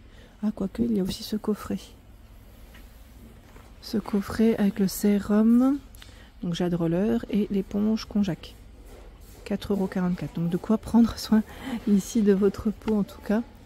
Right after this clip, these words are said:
Toujours avec des prix, euh, intéressants bien sûr. Euh, je vous avais montré les sérums la dernière fois, donc je vais peut-être pas revenir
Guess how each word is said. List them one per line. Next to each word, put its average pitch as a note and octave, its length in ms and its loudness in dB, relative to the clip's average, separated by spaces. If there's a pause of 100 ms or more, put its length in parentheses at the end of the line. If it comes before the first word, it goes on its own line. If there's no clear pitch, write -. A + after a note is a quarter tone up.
(180)
Toujours G3+ 300 -2
avec F#3 200 -4
des F#3+ 100 -4
prix, G#3 340 -4
euh, E3+ 60 -2 (920)
intéressants F#3 500 0
bien F#3 140 0
sûr. - 180 -8 (640)
Euh, G3 520 6
je F#3+ 80 0
vous A#3+ 140 2
avais B3 120 8
montré B3 260 4
les A#3+ 60 6
sérums A3 300 2
la G#3 80 6
dernière G3+ 280 4
fois, A3 140 0
donc F#3 140 0
je F#3 80 -6
vais - 60 -6
peut-être - 180 -6
pas G3+ 180 -4
revenir G3+ 440 0